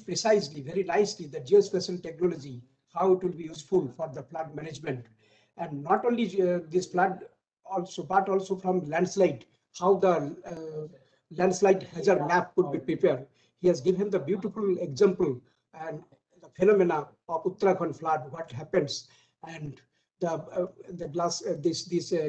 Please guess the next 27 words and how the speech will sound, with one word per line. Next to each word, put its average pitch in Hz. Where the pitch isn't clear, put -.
glacial 170
lake 151
blast 156
and 151
certain 160
things. 143
And 156
even 185
he 165
could 170
not, 202
I 170
mean, 160
forget, 170
I 160
forgot 185
that, 175
uh, 160
that 180
happened 175
in 170
two 202
thousand 170
thirteen. 151
That 170
is 147
the, 143